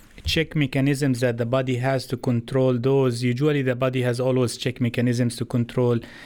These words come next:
uh, the numbers of different cells. Those become abnormal in cancer. They have what we call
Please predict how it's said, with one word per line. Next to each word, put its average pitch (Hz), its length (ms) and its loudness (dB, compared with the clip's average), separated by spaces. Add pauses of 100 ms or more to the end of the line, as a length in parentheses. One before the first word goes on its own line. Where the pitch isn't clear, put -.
(300)
uh, 127 220 0
the 120 160 0
numbers 127 400 2
of 123 200 -2
different 151 380 0
cells. 117 380 -2
Those 143 360 0
become 131 380 -2
abnormal 127 500 0
in 117 140 0
cancer. 117 580 -2
They 120 280 -2
have 131 240 0
what 120 240 -4
we 127 100 2
call 127 380 0